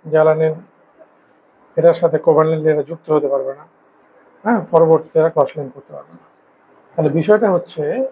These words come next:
যে বিটা ল্যাকটাম অ্যান্টিবায়োটিকগুলো basically আমাদের ইনহিবিট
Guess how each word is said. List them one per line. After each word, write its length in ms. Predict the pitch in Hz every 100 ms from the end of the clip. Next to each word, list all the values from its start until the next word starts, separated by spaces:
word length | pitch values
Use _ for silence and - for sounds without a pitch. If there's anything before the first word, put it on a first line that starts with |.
| 202
যে 220 | 175 160
বিটা 280 | 135 165 202
ল্যাকটাম 300 | 190 180 175
অ্যান্টিবায়োটিকগুলো 1040 | 151 143 175 170 170 165 - 135 151 240 254 _ _ _ _ -
basically 640 | 151 - 214 208 190 220
আমাদের 360 | 160 147 165 147
ইনহিবিট 380 | 147 151 185